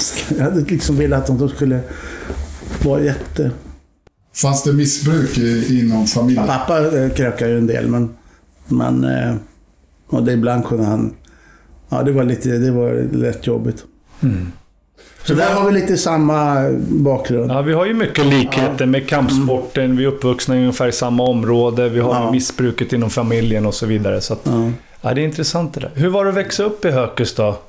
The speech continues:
Speaker 3: Under de här åren. Du är född nittonhundrasextio, sextio, sjuttiotalet.
Speaker 1: Ja,
Speaker 3: Var det
Speaker 1: just
Speaker 3: mycket
Speaker 1: det.
Speaker 3: droger och
Speaker 1: Inte som man såg sådär, men det var ju grannar som...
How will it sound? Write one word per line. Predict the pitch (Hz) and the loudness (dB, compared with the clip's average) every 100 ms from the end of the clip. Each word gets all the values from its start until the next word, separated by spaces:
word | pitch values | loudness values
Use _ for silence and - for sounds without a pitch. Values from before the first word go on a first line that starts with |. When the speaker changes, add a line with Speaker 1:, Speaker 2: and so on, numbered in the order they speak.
| - - - - - | -20 -20 -20 -10 -2
Speaker 3:
Under | 127 123 | 2 2
de | 120 | 2
här | 117 110 | 2 2
åren. | 110 117 131 | 2 2 2
Du | |
är | 123 139 | 0 0
född | 151 131 | 0 0
nittonhundrasextio, | 131 127 123 117 117 - - | 0 0 0 0 -2 -2 -4
sextio, | - 131 - 110 | -2 -2 -2 -2
sjuttiotalet. | 120 - 104 - 101 101 98 | -2 -4 -4 -2 0 0 -2
Speaker 1:
Ja, | 123 127 | -2 0
Speaker 3:
Var | 131 | 2
det | |
Speaker 1:
just | 170 | 0
Speaker 3:
mycket | 147 151 | 0 0
Speaker 1:
det. | 160 | 0
Speaker 3:
droger | 170 147 127 143 170 160 | 2 0 2 0 2 2
och | 76 71 67 - - _ _ | 2 0 -2 -8 -20 _ _
Speaker 1:
Inte | 202 196 175 | 0 0 2
som | - 214 | 2 2
man | 240 | 2
såg | 233 - 196 240 240 202 | 0 0 2 4 2 2
sådär, | 180 160 | 0 2
men | 147 160 | 2 2
det | |
var | 165 160 | 4 4
ju | 170 | 2
grannar | 160 196 208 151 151 180 | 2 2 2 4 4 2
som... | - 165 160 | 0 0 0